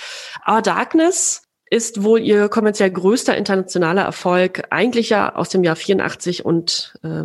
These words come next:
damals schon auf Platz vierundzwanzig in Deutschland gechartet und dann eben nochmal neunzehnhundertsiebenundneunzig auf Platz sechsundfünfzig in Deutschland gestiegen. Die ist also, ich würde mal sagen, in Deutschland eher Kult,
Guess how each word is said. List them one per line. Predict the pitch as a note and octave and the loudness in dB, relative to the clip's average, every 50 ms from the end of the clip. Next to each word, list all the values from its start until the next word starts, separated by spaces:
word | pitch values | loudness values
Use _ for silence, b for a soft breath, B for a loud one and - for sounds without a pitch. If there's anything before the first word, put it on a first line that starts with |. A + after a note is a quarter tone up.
| D#3 D#3 | -6 -4
damals | - D#3+ E3+ F3+ F3+ - | -2 0 0 0 0 0
schon | - F3+ E3 | -2 -2 -2
auf | - - - | -2 -4 -6
Platz | - D#3+ - - | -8 -8 -6 -4
vierundzwanzig | - F#3 E3+ E3+ - - - D#3+ D#3+ E3+ D#3+ - | -2 0 0 0 -2 -4 -2 -2 -2 -4 -4 -4
in | D#3+ D#3+ | -2 0
Deutschland | D#3+ D#3+ E3+ - - G3+ F#3 F#3 | 0 0 0 0 0 0 0 0
gechartet | - G3 - - F3+ E3+ F#3 G#3 - - B3 A#3+ - | -2 -2 -2 0 0 0 0 0 2 2 0 0 2
und | - A3 G3+ | 0 0 2
dann | A3 A3 A3 | 2 0 0
eben | - - G#3+ F#3 F3+ F3 | 2 4 4 6 6 4
nochmal | F#3+ F#3+ - - G3 F3+ F3 | 4 2 2 0 2 2 4
neunzehnhundertsiebenundneunzig | F3 E3+ E3+ - E3+ D#3+ E3 F3 F#3 F#3+ F3+ F3+ E3+ E3 E3 E3 - E3+ E3 - - - B B B B B B | 2 2 2 0 -2 0 2 2 4 4 4 4 4 4 2 2 -2 -6 -6 -6 -10 -12 B B B B B B
auf | B - - - | B -8 -6 -4
Platz | - E3+ - - | -4 -4 -2 -2
sechsundfünfzig | F#3 F3+ - - B2+ - - - A2+ B2 - - - - - - | -4 -2 -2 -8 -10 -8 -4 -6 -6 -6 -6 -12 -14 -12 -10 -6
in | - - | -6 -6
Deutschland | - - - - - - D#3 D3+ - | -4 -4 -4 -4 -4 -4 -4 -6 -4
gestiegen. | - D#3 - - F3 F3 G#3 A#3 D4+ F4+ - - _ _ _ _ _ _ - | -6 -6 -4 -2 0 2 4 4 4 2 0 -12 _ _ _ _ _ _ -8
Die | - - | -2 -2
ist | A#3 - - | 0 0 0
also, | - A#3 A#3+ B3 A#3+ A#3 B B B B B B B | 0 2 2 2 2 0 B B B B B B B
ich | B G3 - | B -2 0
würde | B3+ B3 | 0 2
mal | B3 A3+ | 2 2
sagen, | A#3 G#3+ - | 2 2 0
in | - A3 | 0 0
Deutschland | G#3 G#3 A3 A3+ - C4 A#3 A3+ - | 2 2 2 2 2 0 0 0 0
eher | - G3+ G#3+ A3 A#3 A#3 - - _ - | 0 2 2 0 0 -2 -8 -16 _ -8
Kult, | - - A3 A#3 C4+ D4+ E4+ F#4+ G4+ G4 - - - - | -2 0 2 2 4 4 4 4 4 2 -2 -4 -6 -8